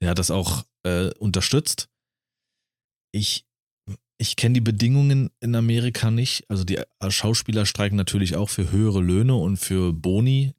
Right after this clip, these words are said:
die es geben soll, wenn, äh, Filme auf Streaming-Plattformen gut laufen. Ich kenn mich nicht aus. Ich will mich nicht aus dem Fenster lehnen oder sonst was, wie die Bedingungen sind und wie die Gagen sind und so.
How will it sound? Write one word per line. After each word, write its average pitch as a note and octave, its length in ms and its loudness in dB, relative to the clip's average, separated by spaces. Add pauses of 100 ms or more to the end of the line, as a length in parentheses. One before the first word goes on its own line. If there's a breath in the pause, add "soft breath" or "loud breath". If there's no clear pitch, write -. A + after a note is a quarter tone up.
(120)
die G2+ 80 -2
es - 140 -4
geben G#2+ 200 0
soll, G#2+ 240 0
wenn, F#2 300 0
äh, E2 360 -2
Filme G2 300 0
auf E2 400 -4
Streaming-Plattformen F#2 1300 -2
gut E2 180 -4
laufen. G#2 480 -2 (1200)
Ich - 120 -6
kenn A2 160 0
mich A#2 140 2
nicht A2 160 0
aus. A#2 360 -2 (240)
Ich F#2 240 -2
will G2+ 120 0
mich G#2 120 0
nicht G2 140 -2
aus F#2+ 120 -2
dem F#2 120 -2
Fenster A2+ 320 -2
lehnen A2 220 0
oder F#2+ 100 0
sonst G2 300 -2
was, A2 160 -4
wie G2 80 -2
die G2 80 -2
Bedingungen G2 500 0
sind A2 240 0
und F2+ 280 -4
wie F#2 120 -4
die F2+ 140 -6
Gagen A2 420 -2
sind G#2+ 180 -4
und A2 120 -2
so. G#2 300 -2